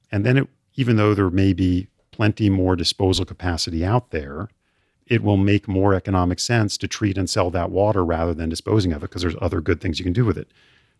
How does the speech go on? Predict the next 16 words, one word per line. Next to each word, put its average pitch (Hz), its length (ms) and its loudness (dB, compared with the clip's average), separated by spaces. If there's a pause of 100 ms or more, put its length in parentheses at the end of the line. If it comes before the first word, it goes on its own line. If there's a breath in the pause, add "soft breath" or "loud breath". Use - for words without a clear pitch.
(180)
Today, 95 800 0 (600)
the 104 160 -2
only 127 340 0
really 98 380 2
useful 85 480 -4
thing 90 400 0
you 82 80 -2
can 78 240 -12
do 85 460 -2 (160)
with 92 120 -4
the 85 60 -4
salt 90 280 0
water 85 260 0
that 82 80 0
comes 82 260 -2
out 80 300 -8